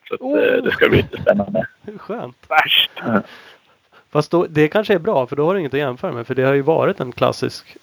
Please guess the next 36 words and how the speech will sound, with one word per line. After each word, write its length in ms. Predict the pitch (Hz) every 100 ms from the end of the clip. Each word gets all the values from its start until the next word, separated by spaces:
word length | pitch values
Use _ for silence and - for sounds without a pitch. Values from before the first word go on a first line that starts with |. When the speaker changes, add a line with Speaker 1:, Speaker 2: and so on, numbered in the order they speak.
| -
Speaker 2:
hårdbana, 1120 | - - 175 120 117 - 131 127 180 190 123
liksom. 260 | 127 - 127
Nu 60 |
har 60 | 160 160
de 60 |
lagt 200 | 139 -
på 220 | - 165
ganska 280 | 123 120 -
mycket 180 | 123 -
material, 480 | 120 - 170 - 120
så 120 | -
den 220 | 131 131
är 160 | 131 175
ju 240 | 143 120
mjukare 420 | 120 131 120 170 135
än 120 | 123
vad 80 | 123
den 200 | 123 120 - - -
har 100 | 127
varit. 380 | 120 131 - _ _ _ _ _ _ _ _ _ _
Eh, 60 | 151 147 147 160 -
Speaker 1:
Ja. 380 | 113 113 117 117 _ - - - _ _ _ _
Speaker 2:
men, 360 | 139 127 123 123
eh, 140 | 120
Speaker 1:
Ah, 280 | 104 - 101
av 120 | 104
de 300 | - 110 110
jag 120 | 107 104
har 440 | 107 107 107 104
hört 360 | 123 160 - -
säga 280 | 120 143
någonting 300 | 117 107 107
om 240 | 117 156 107
den 160 | 101
så 80 | 104
verkar 460 | 104 104 110 -